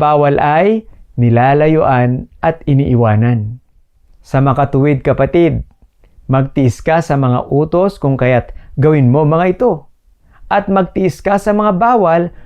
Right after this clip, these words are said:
kung kaya't layuan mo ang mga ito. Ano ang magiging resulta?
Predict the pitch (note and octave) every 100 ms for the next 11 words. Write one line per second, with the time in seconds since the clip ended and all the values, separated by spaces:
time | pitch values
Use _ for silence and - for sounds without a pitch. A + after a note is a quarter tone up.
0 | - - E3+ E3+ D#3+ D#3+ - - C3 C3+
1 | C3+ B2+ A#2+ B2 F#3 F#3 D3+ C3+ A#2 -
2 | G#2+ F#2 _ _ _ _ _ _ - C3
3 | A#2+ D3 C#3+ C#3 C#3+ C#3+ C#3+ C#3+ D3+ C#3
4 | E3+ G3+ B3